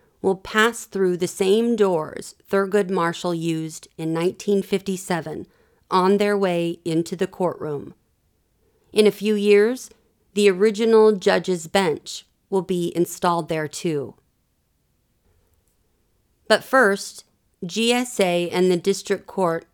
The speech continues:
have loaned the bench to the Supreme Court for a special exhibit that will open this fall and run for the next several years.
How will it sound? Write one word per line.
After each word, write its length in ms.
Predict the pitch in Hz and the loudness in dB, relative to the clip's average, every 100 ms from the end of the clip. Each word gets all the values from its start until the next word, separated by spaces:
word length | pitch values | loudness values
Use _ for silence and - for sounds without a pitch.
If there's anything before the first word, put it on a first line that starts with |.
| - | -12
have 300 | - 202 180 | -2 -2 0
loaned 420 | 202 196 233 233 | 2 2 2 0
the 140 | 233 | -2
bench 500 | - 175 165 - - | -2 -2 -2 -6 -14
to 100 | - | -14
the 140 | 175 175 | -8 -8
Supreme 560 | - 190 - 262 262 | -6 -8 -6 -4 -2
Court 420 | 240 - 156 151 - _ _ | -2 -2 -4 -4 -12 _ _
for 200 | - 202 | -2 0
a 60 | 185 | 0
special 540 | - - 214 - 233 | -2 -2 -2 0 -2
exhibit 640 | 220 180 175 160 156 - _ _ - | -4 -2 -2 -2 -4 -6 _ _ -2
that 160 | 185 | 0
will 160 | 185 185 | 0 0
open 540 | - 220 233 226 226 196 | 2 2 4 2 2 2
this 260 | 226 233 | 0 0
fall 540 | - 214 180 156 156 _ _ - | -2 2 2 0 -6 _ _ -2
and 160 | 196 | 2
run 240 | 190 175 175 | 2 2 0
for 140 | - | -2
the 120 | 185 | -2
next 260 | 175 160 - | -2 -2 -6
several 340 | - 160 165 | -6 -4 -4
years. 680 | 160 185 196 151 - - - | -4 0 -2 -2 -12 -16 -18